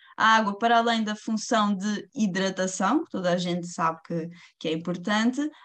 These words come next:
a água tem a função de transporte, ou seja, todos estes nutrientes que acabámos de falar precisam de ser entregues aqui ao destinatário e a água é muito importante para isso, ou seja, a água acaba por funcionar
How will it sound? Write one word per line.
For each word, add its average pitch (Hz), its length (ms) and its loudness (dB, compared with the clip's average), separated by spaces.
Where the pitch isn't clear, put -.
a 226 120 4
água 269 180 4
tem 285 160 0
a 294 40 -2
função 294 380 2
de 302 100 4
transporte, 311 880 0
ou 180 60 -4
seja, 185 380 -4
todos 277 280 0
estes 262 240 0
nutrientes 240 480 0
que 220 80 -8
acabámos 208 420 0
de - 80 -12
falar 254 300 2
precisam 269 320 0
de 269 80 2
ser 269 200 2
entregues 269 560 4
aqui 254 380 -4
ao 233 160 6
destinatário 240 1000 0
e 214 160 -2
a 214 80 2
água 208 380 2
é 202 160 -4
muito 226 360 2
importante 208 600 -2
para 208 140 -4
isso, 170 280 -6
ou 208 40 -6
seja, 196 280 0
a 226 80 4
água 254 140 2
acaba 254 280 -2
por 262 200 -6
funcionar 226 720 0